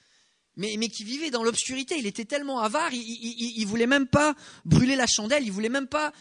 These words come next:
utiliser son argent pour, pour financer juste de l'huile, pour éclairer sa maison. Et le gars, il voulait tellement contrôler ses, ses, ses biens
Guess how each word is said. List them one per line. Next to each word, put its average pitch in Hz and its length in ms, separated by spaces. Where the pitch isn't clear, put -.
utiliser 226 680
son 220 180
argent 226 320
pour, 208 220
pour 190 140
financer 226 420
juste 233 160
de 190 120
l'huile, 226 460
pour 226 160
éclairer 269 320
sa 277 160
maison. 294 240
Et 196 60
le 233 80
gars, 311 140
il 311 60
voulait 254 200
tellement 370 480
contrôler 311 420
ses, 247 240
ses, 226 220
ses 240 200
biens 233 140